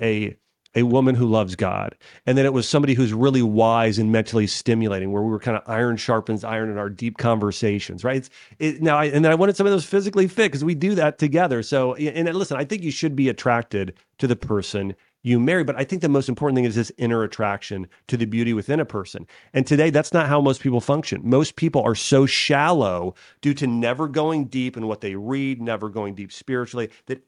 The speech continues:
everything is external. And so their life is so superficial and it's not meaningful. Having true meaning in your life, there's a real depth to it. And so I think it's so important that if you want to feel worthy yourself,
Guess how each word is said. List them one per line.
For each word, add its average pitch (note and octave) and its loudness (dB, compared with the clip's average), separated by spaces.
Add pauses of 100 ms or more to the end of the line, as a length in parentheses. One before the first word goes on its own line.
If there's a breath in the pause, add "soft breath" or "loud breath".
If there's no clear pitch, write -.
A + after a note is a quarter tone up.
everything D3 -2
is A#2 -4
external. A#2+ -8 (220 soft breath)
And C3+ -4
so D3 -4
their B2+ -2
life C3 -6
is A#2 -10
so C3 -4
superficial B2+ -8
and A#2 -4
it's A2 -10
not A2+ -6
meaningful. C3+ 0
Having F3 -6
true E3 -4
meaning C3 0
in D#3 0
your D3+ -2
life, D#3+ -2 (220 loud breath)
there's C#3+ 2
a B2+ 2
real D3+ 4 (200)
depth C#3 0
to A2 2
it. - -12 (220)
And C3 2
so C#3 2
I C3 0
think F3 0
it's B2+ -6
so D3 0
important B2+ -2
that A2 -2
if B2 -6
you B2+ -4
want D#3+ 0
to C3+ 2
feel B2+ 0
worthy A#2 2
yourself, B2 -2